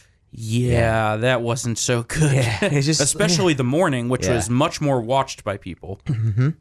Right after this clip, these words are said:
Speaker 1: You know, the afternoon was a little bit more substance
Speaker 2: Yeah.
Speaker 1: 'cause most people by that point had already seen the viral clips,
Speaker 2: Yep.
Speaker 1: had watched what they were gonna watch.
Speaker 2: Yeah.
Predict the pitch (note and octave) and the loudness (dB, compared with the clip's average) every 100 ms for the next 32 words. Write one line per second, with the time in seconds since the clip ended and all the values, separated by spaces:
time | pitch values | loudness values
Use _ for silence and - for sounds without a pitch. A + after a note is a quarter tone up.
0 | _ - A#2+ G#2 G2 B2+ C#3 C3+ B2 B2 | _ -2 0 0 0 0 0 -2 -2 0
1 | A2+ G#2+ G#2 A2 B2+ A2+ F2+ G#2+ G2 - | -2 -2 -4 0 0 0 -4 -4 -4 -2
2 | A2+ - F2+ E2 F#2+ A#2 A#2 C3 - C3 | -2 -2 -4 -4 -2 -2 0 -2 -2 -4
3 | A2+ A2+ A2+ A2+ - B2 A2+ A2 A2+ A2 | -2 0 0 -2 -2 -2 0 -2 0 -2
4 | G#2 - _ _ - - F3 F#3+ F3 D3+ | -4 -10 _ _ -8 -2 0 0 0 0
5 | D3 D3 C#3+ B2 A2+ - F#2+ G#2 - A2+ | 0 -2 -4 -4 -4 -4 -2 -2 -2 -4
6 | A2+ C3+ C#3+ - C#3 C#3 C3 C3 B2+ G#2 | 2 0 0 -4 -4 -2 0 0 -2 -2
7 | G#2 - - E2 G#2+ | -4 -4 -4 -4 -4